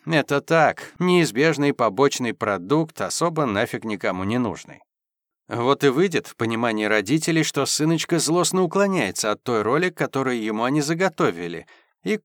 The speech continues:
кончится быстро беззаботные деньки и привилегии мальчика-мажора. Та же Эльвира, та ещё крутая тётка,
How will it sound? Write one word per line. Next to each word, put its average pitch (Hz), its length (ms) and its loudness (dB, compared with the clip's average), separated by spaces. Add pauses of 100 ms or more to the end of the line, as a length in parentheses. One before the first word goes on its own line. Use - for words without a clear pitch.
кончится 202 600 2
быстро 156 480 0
беззаботные 123 800 0
деньки 110 560 -2
и - 20 2
привилегии 123 680 0
мальчика-мажора. 117 1040 -2 (560)
Та 139 160 4
же 147 140 2
Эльвира, 127 500 0
та 110 160 -2
ещё 135 260 2
крутая 120 460 0
тётка, - 440 -4